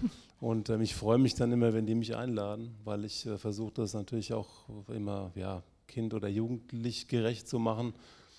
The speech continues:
Speaker 2: Ähm, es ist sehr locker, es ist immer witzig. Das sind meine Veranstaltungen ohnehin.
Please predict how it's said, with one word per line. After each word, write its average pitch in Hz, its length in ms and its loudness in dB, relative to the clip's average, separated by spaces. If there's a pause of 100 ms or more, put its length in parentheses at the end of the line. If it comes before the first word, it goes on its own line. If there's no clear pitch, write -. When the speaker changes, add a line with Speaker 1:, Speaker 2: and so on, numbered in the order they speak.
(220)
Speaker 2:
Ähm, 107 360 0
es 104 140 -4
ist 104 140 -4
sehr 117 120 8
locker, 120 400 8
es 107 120 4
ist 104 100 -2
immer 117 240 6
witzig. 131 500 4 (440)
Das 104 100 -4
sind 117 120 2
meine 110 200 2
Veranstaltungen 113 840 -4
ohnehin. 113 460 4